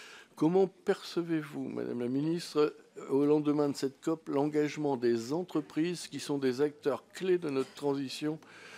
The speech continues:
énergétique ? Et enfin, que pensez-vous du fait qu'il n'y ait toujours pas de sanctions prévues pour les pays qui ne suivraient pas les engagements qu'ils ont signés ?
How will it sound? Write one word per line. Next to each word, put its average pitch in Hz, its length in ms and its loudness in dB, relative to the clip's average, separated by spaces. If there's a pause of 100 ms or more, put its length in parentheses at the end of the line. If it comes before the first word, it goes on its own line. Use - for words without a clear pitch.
(300)
énergétique ? 147 880 2 (300)
Et 135 140 4
enfin, 175 360 0
que 156 140 -4
pensez-vous 147 520 -2
du 135 140 -6
fait 180 260 -2
qu'il 135 140 -4
n'y 135 100 0
ait 135 60 2
toujours 185 380 -4
pas 170 160 0
de - 80 -18
sanctions 156 540 -2
prévues 147 420 -2
pour 131 160 0
les 123 100 2
pays 151 300 0
qui 127 120 -10
ne 113 60 -4
suivraient 113 460 -6
pas 180 260 0
les 151 160 -2
engagements 135 540 -2
qu'ils 120 280 -8
ont 123 100 -4
signés ? 131 440 -6